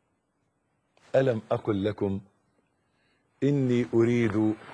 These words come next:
أن أطيب حياتكم اليوم باسم من أسماء الله؟ اسم الله الطيب لم يرد إلا في حديث واحد.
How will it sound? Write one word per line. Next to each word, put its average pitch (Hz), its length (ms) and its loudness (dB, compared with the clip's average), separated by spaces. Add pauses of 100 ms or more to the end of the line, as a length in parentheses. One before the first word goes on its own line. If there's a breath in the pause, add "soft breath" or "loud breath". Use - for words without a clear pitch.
(240)
أن 117 160 0 (140)
أطيب 110 760 -2
حياتكم 101 840 -2
اليوم 92 600 0 (1000)
باسم 120 420 -2
من 101 320 -4
أسماء 101 380 -6
الله؟ 95 300 -4 (1160 soft breath)
اسم 139 220 8
الله 110 840 2
الطيب 127 720 2 (720 loud breath)
لم 180 180 4
يرد 139 340 6 (100)
إلا 117 300 4
في 120 220 -2
حديث 117 540 -2
واحد. 95 460 -4